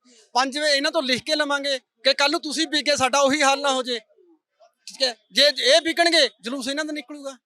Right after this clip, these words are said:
ਪੰਜਾਬੀ ਦਾ ਜਲੂਸ ਕੱਢਣ ਨੂੰ ਤਿਆਰ ਨੇ। ਜਿਵੇਂ ਅਸੀਂ ਸਰਕਾਰ ਬਣਾਈ ਹੈ, ਤਿੰਨ ਸਾਲ ਚੁੱਪ ਰਹੇ ਹਾਂ, ਕੋਈ ਗੱਲ ਨਹੀਂ, ਸੁਧਰ ਜਾਣਗੇ, ਸੁਧਰ ਜਾਣਗੇ,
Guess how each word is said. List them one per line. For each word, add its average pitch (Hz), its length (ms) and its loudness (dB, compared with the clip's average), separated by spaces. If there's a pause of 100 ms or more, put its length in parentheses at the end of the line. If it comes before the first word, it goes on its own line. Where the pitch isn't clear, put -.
(120)
ਪੰਜਾਬੀ 247 320 0
ਦਾ 320 60 6
ਜਲੂਸ 285 280 -2
ਕੱਢਣ 302 280 2
ਨੂੰ 311 100 2
ਤਿਆਰ 277 260 2
ਨੇ। 160 180 -8 (1600)
ਜਿਵੇਂ 269 240 2
ਅਸੀਂ 311 160 2
ਸਰਕਾਰ 277 380 4
ਬਣਾਈ 277 260 2
ਹੈ, 285 80 2
ਤਿੰਨ 311 200 -6
ਸਾਲ 302 180 0
ਚੁੱਪ 311 280 -6
ਰਹੇ 277 220 0
ਹਾਂ, 196 160 -4
ਕੋਈ 254 420 -10
ਗੱਲ 285 160 0
ਨਹੀਂ, 285 220 -10 (180)
ਸੁਧਰ 262 280 -2
ਜਾਣਗੇ, 277 420 -6
ਸੁਧਰ 254 300 -10
ਜਾਣਗੇ, 277 440 -6